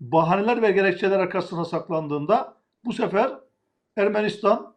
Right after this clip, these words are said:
güvenlik gerekçesiyle bölgede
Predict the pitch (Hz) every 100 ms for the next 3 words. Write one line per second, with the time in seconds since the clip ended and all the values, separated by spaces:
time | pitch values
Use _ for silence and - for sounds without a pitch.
0 | _ - 123 165 202 285 - 208 180 214
1 | - 147 156 220 233 156 147 196 180 180
2 | 208 254